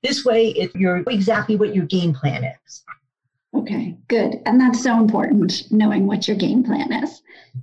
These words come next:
Speaker 2: um, clearly, especially in a negotiation. So, uh, I read this really, one of my favorite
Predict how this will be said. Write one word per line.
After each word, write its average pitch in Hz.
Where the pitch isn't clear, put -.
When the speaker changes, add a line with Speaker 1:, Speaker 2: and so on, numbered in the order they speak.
Speaker 2:
um, -
clearly, -
especially 247
in 214
a 202
negotiation. -
So, 247
uh, 226
I 247
read 254
this 269
really, 214
one 240
of 240
my 220
favorite 208